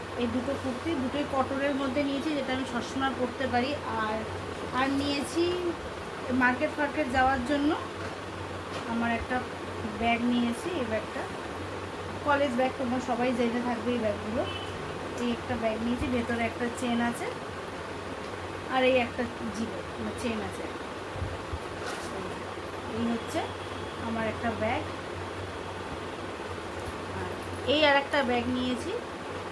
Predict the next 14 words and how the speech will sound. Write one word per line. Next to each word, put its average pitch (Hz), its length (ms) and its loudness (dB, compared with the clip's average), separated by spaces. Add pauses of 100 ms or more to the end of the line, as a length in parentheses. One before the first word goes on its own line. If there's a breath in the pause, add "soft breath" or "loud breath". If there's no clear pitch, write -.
(220)
এটা 214 180 -2 (1000)
পুজো 269 320 4
পারপাস 269 440 4
বা 285 60 8 (100)
এদিক 262 240 2
ওদিক 247 200 0 (120)
যাওয়ার 240 280 6
জন্য 240 240 4
আমার 226 160 2 (120)
লাগে। 202 280 0 (360)
এই 214 100 0 (100)
একটা 196 160 -2 (100)
ব্যাগ 214 220 0
নিয়েছি, 226 240 0